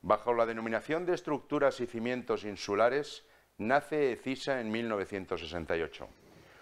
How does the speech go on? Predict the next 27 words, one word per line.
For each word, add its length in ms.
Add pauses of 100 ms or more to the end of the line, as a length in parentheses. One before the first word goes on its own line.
(120)
Una 160
empresa 360
familiar 480
constituida 800
teniendo 460
por 160
objeto 420
la 140
contratación 840 (300)
de 240
obras 460
para 320
terceros. 680 (680)
Desde 260
sus 240
orígenes, 520
la 140
compañía 540
se 140
especializó 960
en 200
cimentaciones 1080 (280)
y 140
estructuras 800
de 100
hormigón 440
armado 520